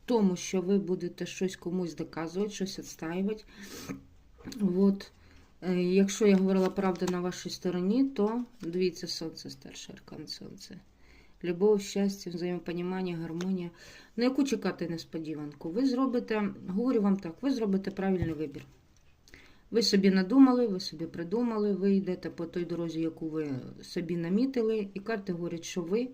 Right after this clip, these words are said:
зробили правильний вибір. Ви йдете в правильному направленні. От, звісно, щоб іти по цій дорозі, яку ви вибрали, от, вибір був нелегкий. А, от,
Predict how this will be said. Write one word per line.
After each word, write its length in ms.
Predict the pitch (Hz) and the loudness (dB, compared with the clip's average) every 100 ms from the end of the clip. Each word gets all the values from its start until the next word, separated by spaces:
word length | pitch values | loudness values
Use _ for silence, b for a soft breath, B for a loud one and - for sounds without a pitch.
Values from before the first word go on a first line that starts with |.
| - | -10
зробили 640 | 160 165 156 180 208 202 196 - | -10 -6 -4 2 2 2 0 -4
правильний 480 | 165 185 180 175 | -4 -2 -2 -4
вибір. 320 | 151 151 139 135 - - - - - - - - B B B B | -4 -6 -6 -10 -16 -20 -20 -20 -20 -20 -20 -20 B B B B
Ви 180 | 175 226 | 4 4
йдете 300 | 202 202 196 | 8 6 4
в 60 | 190 | -2
правильному 540 | 202 208 190 185 175 | 2 4 4 2 0
направленні. 680 | 170 175 156 151 151 147 151 - B B B B 185 | -2 -4 -6 -6 -8 -8 -12 -16 B B B B -2
От, 240 | 170 - - | -2 -2 2
звісно, 540 | 226 202 160 - 156 | 6 6 4 -4 -10
щоб 260 | - 196 202 | -6 -2 0
іти 200 | 202 226 | 0 0
по 140 | 208 | 0
цій 200 | 202 202 | 2 2
дорозі, 380 | 190 220 277 185 | 4 4 4 2
яку 240 | 165 - | 0 -4
ви 140 | 170 180 | -4 0
вибрали, 680 | 180 190 170 156 151 139 135 - - - - _ _ - - - - - | 6 6 4 -4 -4 -6 -10 -20 -20 -20 -20 _ _ -20 -20 -20 -20 -2
от, 320 | 196 175 165 | 0 0 -2
вибір 320 | 185 233 196 | 0 4 4
був 280 | 175 190 175 156 | 4 2 2 2
нелегкий. 720 | 190 196 190 - 202 220 - B B B B B B - | 6 6 6 2 -2 -2 -6 B B B B B B -2
А, 200 | 190 190 | 4 4
от, 600 | 185 202 202 202 - | 6 6 4 2 -4